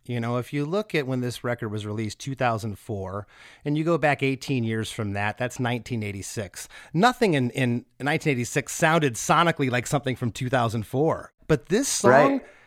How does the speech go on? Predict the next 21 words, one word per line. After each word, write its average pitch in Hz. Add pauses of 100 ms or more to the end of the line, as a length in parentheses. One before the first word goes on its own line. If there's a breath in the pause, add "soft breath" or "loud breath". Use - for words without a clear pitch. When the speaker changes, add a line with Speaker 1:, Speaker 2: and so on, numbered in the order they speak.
Speaker 1:
still 214
holds 190
up 175
in 139
twenty 151
twenty-two 143
to 131
me. 92
It 123
still 175
sounds 165
like 131
a 123
great 123
production. 127
It 110
doesn't 135
sound 127
dated 117
to 120
me. 101